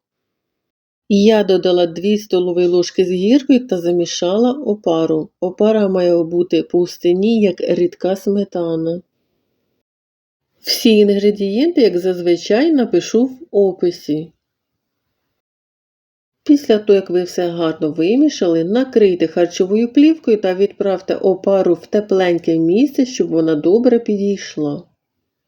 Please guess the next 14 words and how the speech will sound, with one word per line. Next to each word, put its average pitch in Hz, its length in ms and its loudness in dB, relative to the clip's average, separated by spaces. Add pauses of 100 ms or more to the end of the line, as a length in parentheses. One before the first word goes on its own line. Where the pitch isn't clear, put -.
(1300)
Це 247 300 2
може 269 300 2
бути 180 400 0
ледь-ледь 196 960 0
нагріта 185 640 -2
духовка. 156 800 -4 (1200)
Тепер 294 480 2
переходимо 202 720 0
до 170 160 0
приготування 175 840 0
опари 214 680 2
для 180 420 -6
шоколадного 160 1120 -2
тіста. 151 720 -8